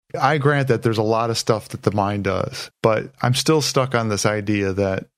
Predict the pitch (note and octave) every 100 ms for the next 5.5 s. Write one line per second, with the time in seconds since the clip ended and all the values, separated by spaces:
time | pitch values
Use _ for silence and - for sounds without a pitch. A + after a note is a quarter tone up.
0 | _ - C3 C3 C#3+ C3+ B2 A#2 F#2 -
1 | _ - B2+ C3+ C3 A#2+ A#2 G#2+ G#2 G2+
2 | G2+ _ _ - A#2 B2+ B2 A#2 A#2 G#2+
3 | - A2+ A2 G2 F#2+ F#2+ F#2 F#2+ F#2+ G2
4 | - _ - A2+ - - - - _ _
5 | A2+ A2 G#2 G#2 G2+